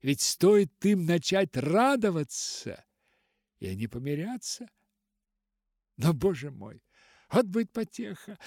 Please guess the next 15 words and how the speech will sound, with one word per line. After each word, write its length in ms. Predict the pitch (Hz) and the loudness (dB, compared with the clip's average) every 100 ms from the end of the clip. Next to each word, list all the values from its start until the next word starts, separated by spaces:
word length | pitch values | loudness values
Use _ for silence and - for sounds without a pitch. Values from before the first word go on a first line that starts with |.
| - | -8
мисс 540 | 151 208 320 294 - - | 2 4 4 2 0 -2
Полли 800 | 254 320 330 320 320 320 - - _ - | 0 2 4 4 4 2 0 -8 _ 0
и 180 | 285 294 | 2 2
мистер 920 | 247 254 180 - - _ 180 175 160 - | 0 0 -2 -6 -14 _ -6 -6 -8 -8
Пендлтон. 840 | 269 240 226 - - - - 170 _ _ _ _ _ _ _ _ _ _ _ _ _ _ _ _ _ | -8 -8 -12 -14 -14 -12 -12 -12 _ _ _ _ _ _ _ _ _ _ _ _ _ _ _ _ _
Хотя 300 | _ 113 123 | _ -14 -10
навряд 440 | 123 113 101 87 - | -8 -8 -10 -12 -16
ли. 180 | - - _ _ _ _ _ _ _ _ _ _ _ _ | -20 -20 _ _ _ _ _ _ _ _ _ _ _ _
Да, 280 | 240 277 185 _ _ _ _ _ _ _ _ - | -8 -8 -10 _ _ _ _ _ _ _ _ -6
навряд 420 | 277 247 170 120 _ - | -4 -2 -2 -4 _ -16
ли 120 | 82 | -14
у 80 | 95 | -14
вас 200 | - 127 | -14 -16
что-нибудь 920 | - - - 117 113 - - - _ _ _ | -18 -16 -16 -16 -16 -18 -20 -20 _ _ _
получится. 800 | - - 82 - - - - - | -18 -16 -16 -18 -20 -18 -18 -20